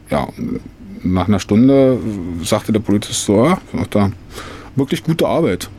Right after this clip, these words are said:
Und ich sag so, „Äh, wie, wirklich gute Arbeit?“ Und dann, „Ja,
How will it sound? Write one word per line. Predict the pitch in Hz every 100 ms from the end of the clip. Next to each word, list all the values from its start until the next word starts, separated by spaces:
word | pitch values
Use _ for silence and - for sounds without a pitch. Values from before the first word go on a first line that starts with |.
| - - -
Und | -
ich | -
sag | 65
so, | -
„Äh, | 65 113 - - - 78
wie, | 95 82 80
wirklich | - -
gute | 104 -
Arbeit?“ | 65 90 92 - - - - - - -
Und | 95 101
dann, | 120 117
„Ja, | 120